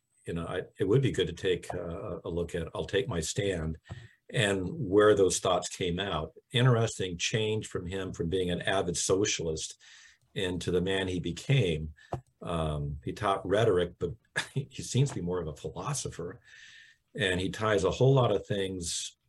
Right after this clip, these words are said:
uh, philosophically and trends going and where we were going, because as he looked at the past, he could see the trends.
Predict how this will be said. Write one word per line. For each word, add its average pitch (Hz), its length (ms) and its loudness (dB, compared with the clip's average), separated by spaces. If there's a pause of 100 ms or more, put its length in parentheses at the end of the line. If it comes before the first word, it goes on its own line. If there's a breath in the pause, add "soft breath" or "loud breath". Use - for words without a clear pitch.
(580)
uh, 92 200 -6
philosophically 110 880 2
and 85 120 -4
trends 101 380 -2
going 104 460 0
and 92 120 -4
where 95 440 2
we 98 160 -2
were 90 120 0
going, 90 600 -2 (280 soft breath)
because 87 280 -2
as 80 80 -6
he 87 80 -4
looked 92 240 0
at 87 60 -8
the - 60 -4
past, 98 380 -2
he 85 100 -4
could - 140 -6
see 92 140 -4
the 87 100 -4
trends. 85 600 -2